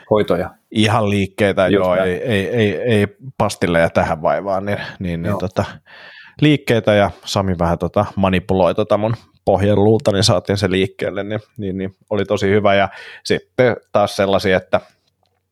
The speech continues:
Speaker 2: liik-, liike tota testeissä, niin tiesin, että tässä on jotain pielessä, mutta
Speaker 1: <laughs>
Speaker 2: tota, ei ollut mitään motivaatiota korjata sitä. Kiitos Samin, niin tuli, tuli motivaatiota, ja
Speaker 1: <laughs> No niin.
Speaker 2: on myös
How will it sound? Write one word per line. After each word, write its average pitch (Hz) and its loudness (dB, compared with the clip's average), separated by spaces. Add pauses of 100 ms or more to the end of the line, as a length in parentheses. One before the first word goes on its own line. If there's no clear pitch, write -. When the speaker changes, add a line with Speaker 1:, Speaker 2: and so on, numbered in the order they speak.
(480)
Speaker 2:
liik-, 113 0
liike 120 2
tota 110 -2
testeissä, 113 0
niin 107 0 (440)
tiesin, 104 2
että 104 -4
tässä 120 2
on 127 2
jotain 127 2
pielessä, 95 2
mutta 98 -2
Speaker 1:
<laughs> - -2
Speaker 2:
tota, 90 -2
ei 87 0
ollut 92 -2
mitään 98 0
motivaatiota 101 0
korjata 98 0
sitä. 160 0 (1600)
Kiitos 107 0
Samin, 110 2
niin 104 0
tuli, 110 0 (120)
tuli 110 0
motivaatiota, 98 0
ja 127 -2 (220)
Speaker 1:
<laughs> 113 -4
No 127 2
niin. 110 -8 (260)
Speaker 2:
on 117 2
myös 120 2